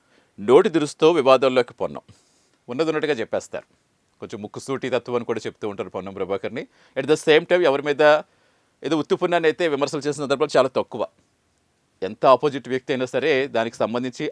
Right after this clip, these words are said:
ఆ మ్యా-, ఆ, ఆ, ఆ మ్యాటర్‌లో డెప్త్ ఉంటే దాన్ని వివరించే ప్రయత్నం చేస్తారు. కానీ ఎక్కువగా మనం విన్న సందర్భాలు చాలా తక్కువనే చెప్పాలి. But నోటి దురుస్తు వివాదంలోకి పొన్నం వెళ్ళారని కొంతమంది మెజారిటీ పీపుల్ చెప్తున్నమాట.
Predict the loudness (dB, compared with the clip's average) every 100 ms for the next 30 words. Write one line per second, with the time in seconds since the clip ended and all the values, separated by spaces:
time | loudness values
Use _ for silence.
0 | 2 2 0 0 2 4 2 0 0 0
1 | 0 -2 0 0 0 -2 -2 -4 -6 -8
2 | -6 -2 -2 -2 -4 -6 -8 -6 -6 -6
3 | -8 -8 -8 -8 -6 -6 -8 -8 0 0
4 | 0 -2 -4 -6 -4 -2 -2 -2 -2 -2
5 | -2 -4 -4 -6 -6 -10 -10 _ -20 -20
6 | 0 2 4 4 2 0 0 2 2 0
7 | -2 -4 -6 -4 -6 -8 _ _ _ _
8 | -2 0 0 -2 -6 -10 _ -8 -6 -6
9 | -6 -6 -6 0 0 0 -8 -6 -8 -6
10 | -8 -8 -8 -10 -12 -14 -14